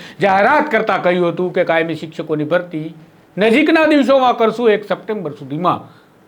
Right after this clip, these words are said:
આ ભરતીનો કાર્યક્રમ થવાનો હતો, પરંતુ એક સપ્ટેમ્બર પણ જતી રહી છે, હજુ નામો નિશાન નથી કાયમી શિક્ષકોની ભરતીનું. ત્યારે આ યુવતીને તમે અગાઉ પણ આંદોલનમાં સાંભળી હશે, જોઈ હશે અને તમને લાગ્યું હશે કે આ આખા બોલી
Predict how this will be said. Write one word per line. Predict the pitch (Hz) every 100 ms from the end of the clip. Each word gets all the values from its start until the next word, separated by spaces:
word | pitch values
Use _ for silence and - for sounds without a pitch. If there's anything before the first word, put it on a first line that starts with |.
| -
આ | 151
ભરતીનો | 151 196 196 170 151
કાર્યક્રમ | 151 151 151 151 202 202
થવાનો | 170 160 175 160
હતો, | 165 175
પરંતુ | 170 143 139 139
એક | 135 135
સપ્ટેમ્બર | 143 - 208 170 143
પણ | 143 135
જતી | 135 139
રહી | 160 143
છે, | 147 156
હજુ | 135
નામો | 135 131 127
નિશાન | 123 123 208 175
નથી | 135 147 160 123 - -
કાયમી | 165 180 160
શિક્ષકોની | 151 156 151 117 147
ભરતીનું. | 160 156 147 117 113
ત્યારે | 160 165 117 - -
આ | 226
યુવતીને | 269 330 330 320 277 311
તમે | 311 277
અગાઉ | 247 285 311
પણ | 269
આંદોલનમાં | 240 233 285 254 233 220
સાંભળી | 233 247 285 254
હશે, | 240 269
જોઈ | 220 320 294
હશે | 254 254
અને | 226 220
તમને | 226 220
લાગ્યું | 202 226 254 233
હશે | 226 247
કે | 220
આ | 208 175 - - - - _ -
આખા | 196 220 285
બોલી | 247 208 196